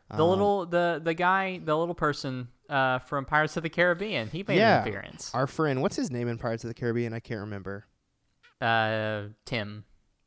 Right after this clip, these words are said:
Speaker 2: Tim.
Speaker 1: Yeah.
Speaker 2: Uh, Martin Kleba is the actor's name.
Speaker 1: Yeah.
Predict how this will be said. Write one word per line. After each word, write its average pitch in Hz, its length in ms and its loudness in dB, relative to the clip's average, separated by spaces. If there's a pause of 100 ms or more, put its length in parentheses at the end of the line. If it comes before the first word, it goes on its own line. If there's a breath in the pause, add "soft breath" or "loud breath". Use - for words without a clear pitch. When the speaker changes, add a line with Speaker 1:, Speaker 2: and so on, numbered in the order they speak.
(920)
Speaker 2:
Tim. 113 460 -6 (680)
Speaker 1:
Yeah. 107 200 -6
Speaker 2:
Uh, 104 180 -4 (800 loud breath)
Martin 139 460 2
Kleba 127 560 0
is 107 140 -8
the 110 120 -6
actor's 104 380 -10
name. 95 320 -10 (680 soft breath)
Speaker 1:
Yeah. 113 300 -4